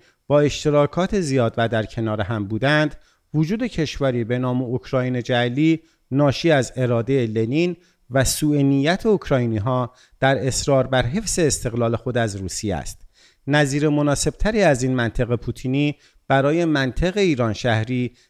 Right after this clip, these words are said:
در توجیه نفرت پراکنی بر علیه جمهوری آذربایجان نمی‌توان سراغ کرد. چون ما اشتراکات زیادی داشته ایم و داریم، پس تو، اوکراین برای پوتین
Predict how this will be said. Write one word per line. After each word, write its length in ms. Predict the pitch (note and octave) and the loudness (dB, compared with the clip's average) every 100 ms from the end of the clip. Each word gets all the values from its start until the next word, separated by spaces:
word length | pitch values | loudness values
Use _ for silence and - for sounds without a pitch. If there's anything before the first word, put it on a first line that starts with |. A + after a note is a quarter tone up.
| _ | _
در 160 | B2+ | -2
توجیه 600 | B2 - C3+ A#2+ D#3+ A3 | 0 0 0 0 -2 -2
نفرت 420 | G#3+ D#3+ - B2 - | 0 -2 0 -2 0
پراکنی 640 | B2+ A#2 A2 B2 A#2 A2 | -2 -2 -2 -4 -2 -2
بر 200 | A2+ A#2 | -2 -4
علیه 400 | - B2+ D#3+ G3+ | -2 -2 -2 -2
جمهوری 460 | F#3+ D#3+ C3 A#2+ A#2+ | -2 -2 0 0 0
آذربایجان 880 | A2+ A2+ A2 G#2 A2+ G#2 A#2+ A#2 A2 _ _ C3+ | 0 -2 -2 -2 -2 0 0 -2 -4 _ _ -2
نمی‌توان 520 | C#3 A2+ G#2 F2 E2+ | 0 0 0 -2 -4
سراغ 400 | - G2 F2 - | -2 -2 -2 -2
کرد. 360 | - E2+ - _ _ _ _ | -4 -4 -6 _ _ _ _
چون 260 | - E3+ | 0 2
ما 160 | D3+ C3 | 4 2
اشتراکات 720 | B2 - B2+ A#2+ - B2+ C3+ | 0 0 0 2 2 -2 0
زیادی 420 | A#2 A#2+ A#2 A2+ | 0 2 2 0
داشته 380 | A2 A#2+ G#2+ - | 0 0 -2 -2
ایم 200 | A#2+ A#2+ | 0 0
و 60 | A2+ | 0
داریم، 500 | A#2 A2+ C#3 D#3+ D#3 _ _ | 2 2 2 0 0 _ _
پس 260 | - C3 - | -2 -2 0
تو، 320 | - C3 D#2+ - _ | 0 0 0 -8 _
اوکراین 500 | A#2+ A#2+ - B2 B2 | -2 -2 0 0 2
برای 320 | A#2 A2 A#2 | 2 2 2
پوتین 520 | A2+ A#2 - D#3 D#3+ | 0 -4 -2 2 2